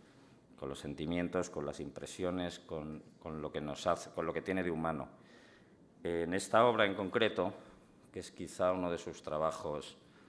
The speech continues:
yo diría, más políticos, en el sentido de que tiene una lectura simbólica, eh, aparentemente más clara en cuanto al, a la mordaza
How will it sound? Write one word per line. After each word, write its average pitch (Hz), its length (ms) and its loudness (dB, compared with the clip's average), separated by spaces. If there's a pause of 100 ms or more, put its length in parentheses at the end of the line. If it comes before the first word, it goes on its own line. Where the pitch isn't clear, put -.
(680)
yo 71 160 -6
diría, 85 240 2
más 85 200 0
políticos, 78 920 -4 (240)
en 69 120 -10
el 67 60 -12
sentido 78 720 -4 (220)
de 76 120 -16
que 80 160 -6
tiene 82 300 -4
una 80 160 0
lectura 78 460 -4
simbólica, 78 800 -6 (960)
eh, 71 260 -10
aparentemente 82 840 -2
más 76 220 -4
clara 85 420 2 (340)
en 67 80 -14
cuanto 69 380 -10
al, 67 100 -10 (220)
a 73 80 -6
la 67 100 -4
mordaza 73 600 -2